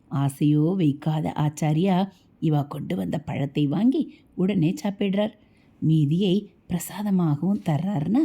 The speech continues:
இவா எவ்வளவு பெரிய பாக்கியம் பண்ணியிருக்கணும் அப்படின்னு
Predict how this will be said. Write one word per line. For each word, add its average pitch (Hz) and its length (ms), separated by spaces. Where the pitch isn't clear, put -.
இவா 165 480
எவ்வளவு 208 520
பெரிய 170 280
பாக்கியம் 156 480
பண்ணியிருக்கணும் 196 840
அப்படின்னு 156 760